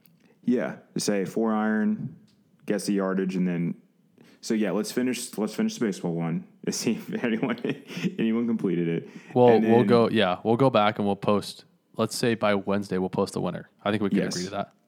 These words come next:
Speaker 1: We need a winner.
Speaker 2: 'Cause we'll post this tomorrow. So this will be posted, well, today, if you're listening to it tomorrow.
Speaker 1: Yes. So we'll post a winner Wednesday, and then we'll post that, we'll post that video Thursday.
Speaker 2: Perfect.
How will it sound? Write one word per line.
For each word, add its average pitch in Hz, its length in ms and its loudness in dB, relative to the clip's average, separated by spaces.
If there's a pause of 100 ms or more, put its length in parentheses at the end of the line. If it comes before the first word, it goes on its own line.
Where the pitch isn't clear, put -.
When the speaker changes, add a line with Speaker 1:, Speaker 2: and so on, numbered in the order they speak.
(100)
Speaker 1:
We 101 160 2
need 101 140 2
a 98 60 2
winner. 87 300 0
Speaker 2:
'Cause 104 200 0
we'll 110 80 4
post - 720 -4
this 98 240 -6
tomorrow. 92 480 -8
So - 340 -10
this - 160 -12
will - 60 -12
be - 60 -8
posted, - 380 -8
well, 92 120 -6
today, 90 400 -4 (320)
if - 100 -10
you're 101 60 -2
listening 92 200 -6
to 92 100 -4
it - 140 -6
tomorrow. 95 200 -2
Speaker 1:
Yes. - 240 -10 (200)
So - 200 -4
we'll 110 80 0
post 113 300 -4
a 131 40 0
winner 123 180 0
Wednesday, 95 640 0
and 101 120 2
then 95 160 0
we'll 92 420 -2 (540)
post 110 400 -6
that, 104 400 -2 (340)
we'll 110 80 0
post 127 220 0
that 104 100 0
video 101 240 0
Thursday. 82 460 -2 (800)
Speaker 2:
Perfect. 92 380 -4